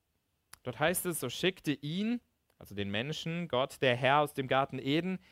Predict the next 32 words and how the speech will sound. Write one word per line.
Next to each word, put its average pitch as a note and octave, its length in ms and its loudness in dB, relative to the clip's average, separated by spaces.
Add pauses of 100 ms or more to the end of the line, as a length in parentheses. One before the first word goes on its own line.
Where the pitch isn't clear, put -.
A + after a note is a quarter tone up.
(340)
damit E3 240 0
er G#3+ 80 8
den E3+ 140 6
Erdboden F3+ 720 0
bearbeite, C#3+ 800 2
von A2+ 220 -4
dem C3+ 240 -2
er B2+ 240 0
genommen G2 540 -2
war.“ D#2+ 300 -4 (2750)
Das A#2 200 -4
klingt E3+ 180 2
jetzt E3 160 4
erstmal D3+ 360 4
nicht D#3+ 180 -2
besonders D3+ 500 2
gnädig, C3+ 600 2 (920)
aber B2+ 120 -4
es D3+ 100 0
ist - 280 2
zum, F#3 340 -2 (320)
zumindest F#3+ 460 0
teilweise D#3+ 540 6
gnädig. F#2+ 600 -4 (800)
Ja, C3+ 80 -6
wir D#3+ 100 0
haben F#3+ 120 0
schon G#3 240 0
gesehen, G3 400 0
zunächst F3 460 -2
einmal F#3+ 240 4
dürfen G3+ 440 0